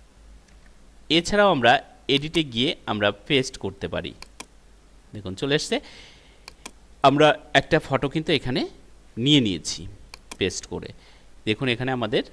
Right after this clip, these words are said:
দুটো লেয়ার আছে, একটা ফটো আমরা নিয়েছি আর একটা ব্ল্যাঙ্ক পেজের লেয়ার আছে। তো <clears throat> এবার আমরা আরেকটি ফটো এখানে নিব। তো আমার তো কপি করাই আছে, এখন just শুধু কন্ট্রোল ভি পেস্ট করে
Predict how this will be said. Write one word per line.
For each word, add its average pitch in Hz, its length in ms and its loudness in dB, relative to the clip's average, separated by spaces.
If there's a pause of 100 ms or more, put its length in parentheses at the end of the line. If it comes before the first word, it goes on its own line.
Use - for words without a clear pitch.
দুটো 117 300 -2
লেয়ার 104 280 4
আছে, 160 340 -4 (180)
একটা - 260 -2
ফটো 120 440 -2
আমরা 113 200 -2
নিয়েছি 98 460 -4
আর 131 120 0
একটা 101 240 0
ব্ল্যাঙ্ক 107 420 2
পেজের 90 220 -4
লেয়ার 87 300 -4
আছে। 85 280 -8 (500)
তো 190 260 0 (460)
<clears throat> 165 400 -2
এবার 185 200 4
আমরা 220 280 2 (140)
আরেকটি 180 440 2
ফটো 170 320 -4
এখানে 139 380 -2
নিব। 113 380 -4 (640)
তো 98 140 0
আমার 117 200 0
তো - 140 -6
কপি 151 260 0
করাই 190 320 4
আছে, 170 240 -2 (100)
এখন 143 260 -2
just 123 460 2
শুধু 180 340 -4
কন্ট্রোল 175 600 2 (720)
ভি 180 200 0
পেস্ট 147 300 2
করে 226 260 -2